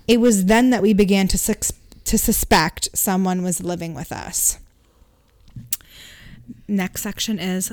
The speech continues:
La Posada, Santa Fe. I met a, I made, I met, I made a <laughs> reservation at La Posada in Santa Fe so that we could go there for a long weekend.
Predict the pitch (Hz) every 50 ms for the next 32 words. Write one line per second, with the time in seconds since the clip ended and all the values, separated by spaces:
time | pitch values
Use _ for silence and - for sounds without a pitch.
0 | - - 208 202 208 196 202 - - - 233 220 - - 214 196 214 226 220 233
1 | 214 - - 196 180 185 - 196 160 - 165 143 117 135 139 180 - - - _
2 | _ _ _ _ - - _ _ _ _ 214 220 214 214 214 220 233 285 339 -
3 | - - - 226 220 226 220 226 269 269 - - 208 185 175 170 165 170 170 -
4 | - - - - - - - - 220 240 233 240 254 277 330 320 349 320 285 -
5 | 214 - - 277 269 214 220 208 214 - 220 202 190 180 - 170 190 180 196 -
6 | - 233 214 - - 180 170 170 170 165 - 175 185 185 - - - 185 175 175
7 | - 220 - - 180 156 - 156 180 - - - - - - - - - - -
8 | 226 214 214 - 214 220 208 - 226 196 180 220 220 226 233 226 220 220 - 208
9 | 180 180 185 180 170 170 185 185 202 277 277 - 202 - - - - - -